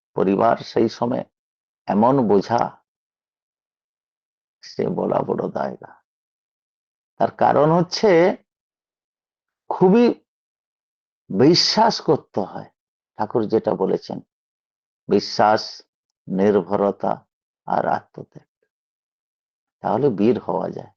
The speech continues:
যে বীর হতে পেরেছে, তার ঘরে সৌভাগ্য লক্ষ্মী বাঁধা আছে।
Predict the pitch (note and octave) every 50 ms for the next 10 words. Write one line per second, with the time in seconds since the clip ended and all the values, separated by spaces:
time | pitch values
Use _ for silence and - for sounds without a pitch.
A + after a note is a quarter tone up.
0 | _ _ _ _ _ _ A#2+ B2 B2 A#2 C#3 E3 F3 D3 A#2+ C#3+ C3+ - D#3+ C#3+
1 | - C#3+ C3 C#3+ D#3 D3+ - A3+ A3+ A3+ - - _ _ _ _ _ _ _ _
2 | - A2+ A2+ A2+ G#2 - - G#2+ A#2 D3 F3+ F#3 - _ _ _ _ _ _ -
3 | - - - F3+ F#3 A3 G#3 D#3 - C#3 C#3 B2+ - - - G#2+ A2 G2+ F#2+ G2
4 | G#2 - _ _ - - - C#3+ - _ _ _ _ _ _ _ _ - D#3 D#3
5 | E3+ F3 - - - - - F3 - - - -